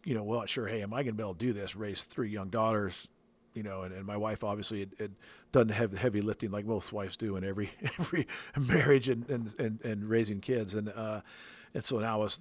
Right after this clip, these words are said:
I was thrust into that role, and, and, uh,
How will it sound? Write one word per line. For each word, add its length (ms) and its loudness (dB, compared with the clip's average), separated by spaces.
I 120 0
was 160 0
thrust 340 0
into 160 -2
that 180 -8
role, 380 -2
and, 240 -10
and, 300 -8
uh, 240 -8